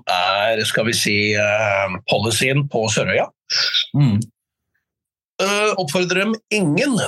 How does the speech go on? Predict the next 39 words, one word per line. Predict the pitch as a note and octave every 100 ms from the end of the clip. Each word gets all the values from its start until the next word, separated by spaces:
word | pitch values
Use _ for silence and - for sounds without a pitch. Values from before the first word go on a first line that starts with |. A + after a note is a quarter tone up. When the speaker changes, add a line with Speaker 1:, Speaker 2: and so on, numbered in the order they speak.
| -
Speaker 1:
til | D#3 D3+
å | -
ta | B2+ B2
kveite | - - - F#3 -
under | B2 C3+
en | E3 F3+
meter, | D3+ D3 A3+ D#3
for | C#3+
det | C#3
kveite | B2 A#2+
under | A#2+ B2+
en | C3
meter | F2+ - F3
er | F2 A2
ikke | G2+ A2
kjønnsmoden | G2 E2+ A2 G2 A2
ennå, | B2 - -
har | A2
ikke | G#2
fått | G#2 -
gytt. | - - - _ _
Speaker 2:
Nei. | D#3+ E3+ G#2 - - - - _ _ -
Speaker 1:
Og | G3 G#3 -
ingen | F#3 C#3 D#3+
kveiter | E3+ - - F3 -
over | C#3 C#3+ F#3
hundre | F#3 C#3+ E3+
og |
tredve | F3 C#3+ D3+
centimeter, | D3 B2 D#3 C#3+ F#3+ - -
for | D3+ D3
ved | D#3
hundre | F3 -
og | C#3+
tredve | E3+ E3+ C3+
centimeter | A2+ - A#2+ - C#3 D#3+
så | - -
er | G#2
garantert | A#2+ C3+ C3+ F#3 -